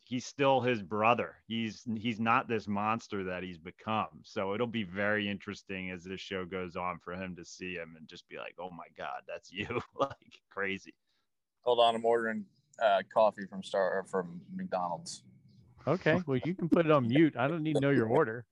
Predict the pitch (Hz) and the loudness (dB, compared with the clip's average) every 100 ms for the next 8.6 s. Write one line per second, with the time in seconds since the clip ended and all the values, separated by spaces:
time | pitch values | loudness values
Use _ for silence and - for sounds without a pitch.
0 | _ - - 185 - - 214 - 208 151 | _ 0 4 4 4 6 6 8 6 6
1 | - 214 175 - _ _ _ _ - 190 | 4 4 4 4 _ _ _ _ 6 12
2 | 190 175 170 - - _ _ _ - 147 | 12 12 8 0 -20 _ _ _ 2 10
3 | 190 185 196 156 151 175 151 127 139 139 | 12 12 12 10 10 10 8 6 8 10
4 | 143 139 135 139 131 131 127 135 139 - | 8 6 6 10 12 12 8 2 2 2
5 | 151 190 151 110 104 101 90 90 101 110 | 8 8 8 0 0 -2 -4 -6 -2 6
6 | 165 170 208 214 202 127 131 165 135 143 | 8 8 8 8 8 6 4 2 6 6
7 | 139 131 139 151 131 135 143 131 - 123 | 6 4 4 2 2 0 0 -4 -4 -4
8 | 139 151 117 113 139 | -4 -4 -4 -2 -4